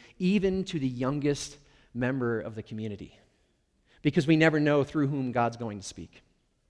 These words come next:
And so that morning in late June at this monastery, this Benedictine monastery, I read these words. And for the first time, I'm like, "Oh, I think this is a story about obedience." And then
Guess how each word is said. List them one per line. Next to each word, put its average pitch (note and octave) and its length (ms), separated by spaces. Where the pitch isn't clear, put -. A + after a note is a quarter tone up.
And F#3 120
so G#3 80
that G3 140
morning G3+ 260
in F#3 100
late F#3 180
June F3 260
at E3+ 100
this E3+ 160
monastery, E3 640
this C#3+ 120
Benedictine D#3+ 500
monastery, D3+ 440
I C3+ 100
read D3 320
these C3+ 220
words. C3+ 500
And C#3 100
for E3 80
the D#3+ 60
first D#3 280
time, D3+ 140
I'm C#3+ 80
like, C3 180
"Oh, D#3 80
I - 80
think D#3+ 160
this D3+ 160
is C#3 60
a C3 60
story C#3 260
about A#2+ 160
obedience." A#2+ 640
And F3+ 140
then G#3 300